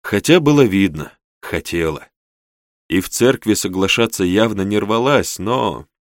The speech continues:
"Жена!" пронеслось у парня в голове. "Твою же мать!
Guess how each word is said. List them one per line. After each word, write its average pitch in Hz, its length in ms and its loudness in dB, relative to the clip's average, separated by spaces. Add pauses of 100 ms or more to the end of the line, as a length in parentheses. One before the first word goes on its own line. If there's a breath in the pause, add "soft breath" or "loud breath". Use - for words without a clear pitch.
(1200)
"Жена!" 85 1000 0 (560)
пронеслось 90 600 -4
у 78 80 -2
парня 82 360 -2
в 73 80 -8
голове. 78 500 -6 (840)
"Твою 104 640 2
же 87 180 -6
мать! 76 440 -12